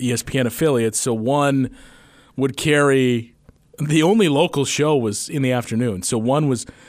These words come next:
E S P N Wall to Wall, the other was E S P N Wall to Wall, except for two hours a day and then, like, a racing show on the weekend and high school football games. So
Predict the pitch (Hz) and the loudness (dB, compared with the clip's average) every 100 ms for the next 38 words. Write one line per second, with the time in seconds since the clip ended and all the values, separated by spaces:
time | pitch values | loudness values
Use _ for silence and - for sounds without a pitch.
0 | - _ 143 151 - 147 143 131 131 127 | -20 _ 0 0 0 -2 0 2 2 2
1 | 120 120 131 127 123 135 135 123 117 - | 0 2 2 2 2 2 0 -2 -4 -4
2 | 143 135 - 135 127 123 131 127 120 131 | -2 -2 -2 -2 0 0 0 0 0 0
3 | 135 - - 139 135 - 170 151 - 147 | -2 -6 -10 -8 -2 0 0 -2 -2 -4
4 | - 147 135 131 120 123 123 123 120 117 | -2 -2 0 -2 -4 -2 0 0 0 0
5 | 120 117 113 117 101 120 120 127 113 - | 0 0 -2 -4 -2 -2 -2 -2 -2 0
6 | 123 113 104 98 87 - 69 - - - | 0 2 0 -2 -6 -10 -12 -16 -20 -4
7 | 143 151 139 127 - - 147 - 139 113 | 0 2 0 -4 -10 -4 -4 -2 -6 -4
8 | 107 - - 69 - - - - - - | -6 -8 -12 -14 -16 -18 -20 -20 -20 -14
9 | - - 139 131 120 | -6 0 2 4 2